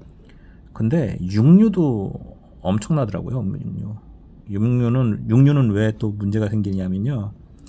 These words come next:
이게 우리가 음식물 쓰레기를 버리잖아요. 뭐 저도 뭐 얼마 전에 음식물 쓰레기 버리고 왔는데 여러분들 다 버릴 때 그 음식물 쓰레기 봉투에다 버리잖아요. 그죠? 환경 생각해서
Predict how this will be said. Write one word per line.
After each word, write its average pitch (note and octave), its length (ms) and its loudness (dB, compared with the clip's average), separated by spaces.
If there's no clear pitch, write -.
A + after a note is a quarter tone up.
이게 C3+ 360 0
우리가 C3+ 280 0
음식물 C#3 440 0
쓰레기를 C#3+ 360 -4
버리잖아요. G2 920 -4
뭐 F#2+ 360 -8
저도 G2+ 460 -4
뭐 F#2 380 -8
얼마 G#2 220 -2
전에 G2 140 -2
음식물 G2+ 400 -2
쓰레기 F#2 240 -8
버리고 G2 280 -6
왔는데 F2 580 -8
여러분들 C#3 300 0
다 B2+ 100 -2
버릴 A2 220 -2
때 A#2 120 -4
그 G#2 140 -6
음식물 A2+ 280 -4
쓰레기 A2+ 220 -4
봉투에다 A2+ 460 0
버리잖아요. G2+ 560 -8
그죠? A#2 420 -10
환경 A#2 280 -2
생각해서 G#2 720 -4